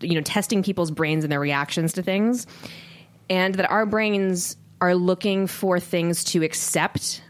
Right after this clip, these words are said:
or sorry, when we're in the mode of accepting people, when we want to like somebody, we're taking in all the stimuli and basically choosing to accept it. And then when we're rejecting them, we're doing the opposite. We're taking in the same sim-, the same stimuli and looking for things to reject.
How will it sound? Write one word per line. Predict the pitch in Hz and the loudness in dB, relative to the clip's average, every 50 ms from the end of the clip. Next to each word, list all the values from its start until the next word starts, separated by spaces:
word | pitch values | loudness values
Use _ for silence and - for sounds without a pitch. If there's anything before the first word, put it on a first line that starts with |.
| - | 0
or | - 196 180 180 - | 2 4 4 4 2
sorry, | - 196 160 | 2 2 2
when | 151 180 180 180 | 2 2 2 2
we're | 185 185 | 2 2
in | - 214 208 214 233 | 2 0 0 2 2
the | 220 | 2
mode | 208 190 185 | 4 4 2
of | 175 165 | 2 2
accepting | 160 - - - 170 - - 170 165 160 | 0 0 0 0 0 0 0 -2 -2 -2
people, | - 156 151 - 127 127 | 0 -2 -4 -2 -2 -2
when | 143 156 165 | -2 0 2
we | 160 | 2
want | 160 156 160 156 165 165 - | 2 2 2 2 2 0 0
to | 185 165 | -2 0
like | 151 147 151 - | 2 0 0 0
somebody, | - 185 175 175 185 190 214 226 247 247 - - - - - - | 0 0 2 2 2 2 2 2 2 0 -2 -8 -14 -18 -12 0
we're | - 190 185 | 2 2 2
taking | 170 - 202 208 202 - 233 214 208 | 2 2 2 2 2 2 2 2 2
in | 196 180 - | 2 2 2
all | 170 165 170 | 2 2 2
the | 165 170 | 2 2
stimuli | - - - 175 160 165 170 175 180 180 185 202 220 247 262 269 254 - - - - - - - - - | 0 -2 -2 0 2 2 2 4 4 2 2 2 2 2 0 0 -2 -6 -14 -20 -20 -20 -20 -20 -16 -4
and | - 185 180 170 | 0 2 4 4
basically | 185 185 - 202 185 - 185 180 170 170 165 156 | 4 4 2 2 0 2 2 2 4 2 2 0
choosing | - - - 208 196 196 185 202 196 190 | -2 0 2 4 4 4 4 4 2 2
to | 185 - 185 165 | 2 2 2 2
accept | - - - - 190 180 - - 156 | 2 0 0 0 0 0 0 0 -2
it. | 135 127 - | -2 0 0
And | - 175 | 2 2
then | 175 180 180 | 2 4 4
when | 180 180 | 4 4
we're | 180 170 165 | 4 4 4
rejecting | 160 160 156 147 139 180 175 180 - 185 151 143 143 | 4 2 2 2 2 2 2 2 0 0 0 0 0
them, | 131 117 104 101 104 156 185 190 - - - - - - - - - - | 0 -2 -2 0 0 -2 -2 -4 -6 -14 -20 -20 -20 -20 -20 -20 -4 0
we're | 180 180 | 2 2
doing | 170 175 175 170 | 4 4 2 4
the | 170 165 - | 2 2 4
opposite. | 165 170 - 156 151 - 135 104 | 2 2 0 0 -2 -2 -2 -2
We're | 151 151 | -2 0
taking | - 175 175 165 208 214 | 2 2 2 2 2 2
in | 196 190 | 4 4
the | 190 | 2
same | 185 - - 214 190 190 190 | 0 0 0 0 2 2 0
sim-, | - - 247 240 | 2 0 0 0
the | - 208 196 - 175 170 | 0 -4 -2 -2 -2 0
same | - - 202 214 240 254 | 2 2 2 4 4 2
stimuli | 240 - 285 277 262 226 190 180 170 165 | 2 2 2 2 4 4 4 4 4 4
and | 143 180 180 | 4 4 4
looking | 185 196 - 226 202 | 2 2 2 2 0
for | 170 - 185 165 | 2 0 0 0
things | 170 165 160 151 | 2 0 0 -2
to | - - 151 | -2 -2 -2
reject. | 151 147 143 160 143 110 - - - - - | -2 0 0 0 0 0 -2 -4 -10 -12 -12